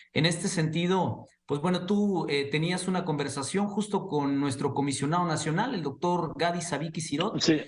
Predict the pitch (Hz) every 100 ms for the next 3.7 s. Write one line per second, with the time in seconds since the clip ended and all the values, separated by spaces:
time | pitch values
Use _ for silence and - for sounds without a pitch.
0 | - - 151 147 143 127 147 139 110 120
1 | 120 185 165 151 147 135 131 - 147 139
2 | 143 175 233 - _ _ 196 196 208 220
3 | 208 - 226 233 - 135 127